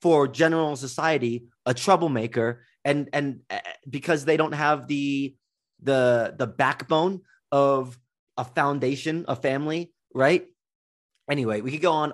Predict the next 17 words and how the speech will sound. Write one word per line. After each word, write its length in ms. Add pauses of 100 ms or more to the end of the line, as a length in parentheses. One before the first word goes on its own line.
all 240
day 180
about 300
that. 280 (340)
And 420
I 100
think 280
that 260
gets 200
a 40
little 220
more 600 (800)
to, 120
like, 140
a 40
classist 640 (300)
discussion. 640